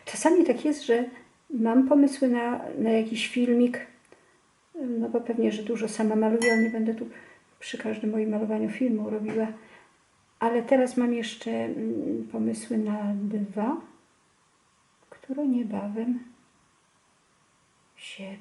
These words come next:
pokażą. Okej, to by było tyle. Tutaj wyszła taka, to jest niesamowite, widzicie, wyszła jak gdyby taka goin-, choinka,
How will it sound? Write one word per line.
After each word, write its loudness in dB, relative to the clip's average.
pokażą. -8
Okej, -4
to 0
by 0
było -2
tyle. -6
Tutaj 2
wyszła -4
taka, -6
to 4
jest 0
niesamowite, 0
widzicie, 0
wyszła 0
jak 2
gdyby 0
taka -2
goin-, 2
choinka, 0